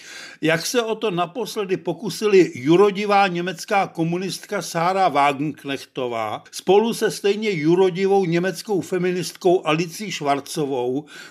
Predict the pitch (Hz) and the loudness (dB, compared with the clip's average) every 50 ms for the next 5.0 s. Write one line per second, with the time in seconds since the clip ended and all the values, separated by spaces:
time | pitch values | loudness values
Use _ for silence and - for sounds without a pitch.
0 | - _ - 143 160 214 233 247 269 269 262 220 180 156 143 131 117 104 - 143 | -20 _ -2 2 2 4 4 4 4 4 4 2 2 0 -2 -4 -4 -6 -6 -4
1 | 120 139 156 147 143 139 143 135 127 123 120 120 117 127 120 117 117 101 - 131 | -2 -2 -2 0 0 0 0 -2 -2 -4 -6 -8 -6 -6 -6 -8 -8 -10 -10 -10
2 | 120 113 107 - - - 110 107 104 101 101 95 98 _ _ _ _ _ _ _ | -10 -10 -10 -12 -14 -14 -12 -12 -10 -8 -8 -10 -10 _ _ _ _ _ _ _
3 | _ _ - 151 190 214 233 240 240 226 220 220 226 226 175 - 240 196 - - | _ _ 0 2 4 4 4 2 0 -2 -4 -6 -6 -6 -8 -8 -8 -10 -10 -8
4 | - 233 220 220 170 - - 175 180 220 254 262 254 190 143 120 110 95 - | -6 -6 -6 -6 -8 -8 -6 -4 0 2 2 2 4 4 2 2 0 -2 -6